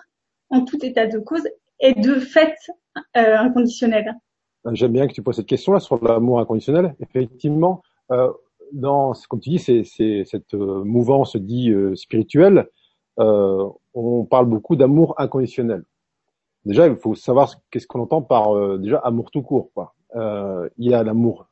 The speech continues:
Speaker 2: humain, qui est plutôt sentimental, émotionnel, fluctuant. Euh, on va employer le même mot pour dire, euh, j'aime, euh, la choucroute et, euh, j'aime ma femme. Euh, c'est assez, euh,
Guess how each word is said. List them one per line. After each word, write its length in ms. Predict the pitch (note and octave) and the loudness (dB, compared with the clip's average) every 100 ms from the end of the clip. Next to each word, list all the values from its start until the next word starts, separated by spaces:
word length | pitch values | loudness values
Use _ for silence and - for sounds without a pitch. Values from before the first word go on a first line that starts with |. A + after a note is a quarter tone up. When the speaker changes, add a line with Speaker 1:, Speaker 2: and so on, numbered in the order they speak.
| _ | _
Speaker 2:
humain, 1040 | B2+ B2+ C3 C#3+ D3+ E3 E3+ F#3+ G#3 G#3+ G#3 _ _ _ | -2 0 2 2 4 4 4 4 2 -2 -8 _ _ _
qui 100 | - | -6
est 80 | A2+ | -6
plutôt 280 | G2 A2 B2 | -6 -4 -4
sentimental, 920 | - A#2+ B2 B2 B2 D#3 E3 F3+ D#3+ - | -2 -4 -2 -2 2 6 8 8 4 0
émotionnel, 800 | C3+ B2+ - C3+ D3 F3 G3 - _ | -4 -4 -2 0 6 6 4 -2 _
fluctuant. 840 | _ C#3 B2 - D3 D#3+ G3 G#3 _ _ _ - | _ -12 -10 -2 2 2 2 -2 _ _ _ -6
Euh, 260 | A#2+ A#2 A#2+ | -4 -2 -4
on 60 | B2+ | -4
va 60 | |
employer 220 | A#2 B2+ | -4 -2
le 80 | B2+ | 0
même 140 | C#3+ D3 | 0 2
mot 200 | D#3 D#3 | 2 0
pour 200 | - C3 | 0 0
dire, 260 | C3+ B2+ | 4 4
euh, 140 | A#2+ A2+ | 4 4
j'aime, 320 | G#2+ D3 C3+ | 2 0 0
euh, 300 | C3 B2+ B2 | 0 0 0
la 100 | B2 | -2
choucroute 480 | - C3+ - D#3+ - | -2 -8 -4 -4 0
et, 220 | C3 B2 | 2 2
euh, 220 | A2+ G#2+ | 0 -2
j'aime 180 | G#2+ C3 | -2 -2
ma 120 | B2 | -2
femme. 420 | - E3+ G#3 G#3+ G#3 _ _ _ _ _ - | 0 4 4 0 -8 _ _ _ _ _ -10
Euh, 240 | C3 A#2+ B2 | -6 -6 -8
c'est 240 | A#2+ A#2+ | -12 -4
assez, 320 | B2+ - E3+ F3+ | -2 4 6 8
euh, 420 | D3+ C3+ B2 | 8 6 4